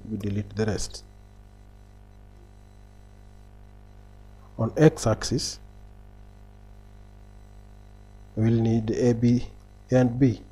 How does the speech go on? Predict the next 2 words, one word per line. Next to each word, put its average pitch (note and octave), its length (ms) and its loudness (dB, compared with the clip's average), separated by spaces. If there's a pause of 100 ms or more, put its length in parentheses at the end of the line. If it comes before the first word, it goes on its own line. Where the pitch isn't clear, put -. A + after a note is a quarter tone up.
(2000)
And G#2+ 180 -4
the G2+ 160 -2